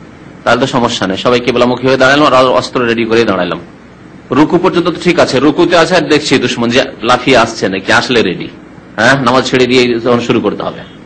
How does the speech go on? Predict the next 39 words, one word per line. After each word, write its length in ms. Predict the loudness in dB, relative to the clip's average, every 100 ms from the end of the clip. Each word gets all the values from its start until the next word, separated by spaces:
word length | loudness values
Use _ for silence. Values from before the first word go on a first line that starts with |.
| -20 -20 -6
কারণ 240 | 0 2 2
প্রতিহত 380 | 2 2 2 2
করতে 280 | 0 2
হবে, 180 | 2 4
নিজেকে 260 | 2 0 0
বাঁচাতে 340 | 0 -2 -4
হবে, 180 | -6 -4
নিজেদেরকে 340 | -2 -2 -2
বাঁচাতে 320 | -2 -4 -6 -14
হবে। 140 | -20 -20 -20 -4
কিন্তু 160 | -2 0
সেজদায় 560 | 2 4 4 4 4 4
সবার, 300 | 2 2 2
সমস্ত 320 | 2 0 0
মুসলমান 320 | -2 0 2
যদি 140 | 2
সেজদায় 320 | 2 2 2 2
পড়ে 160 | 2
যায়, 120 | 2 2
তখন 340 | 4 2 0 -10 -20 -20 -20 -20 -20 0
এই 160 | 2 4
সুযোগ 300 | 4 2 2
তো 100 | 4
গ্রহণ 260 | 4 6
করবে 220 | 6 4
কাফেররা। 460 | 4 2 2 0 -2 -8 -20 -20 -20 -4 2
এই 120 | 4
জন্যই 240 | 4 4
তো 100 | 2
সলাতুল 380 | 2 2 2 0
খৌফের 320 | 0 2 4
বিধান 300 | 2 2 2
নাযিল 180 | 2 2
হয়েছে, 180 | 2 2
আল্লাহ 200 | 2 2
কোরআন 240 | 2 2
আয়াত 200 | 2 2
নাযিল 280 | 2 0 0
করেছেন। 400 | 0 -2 -4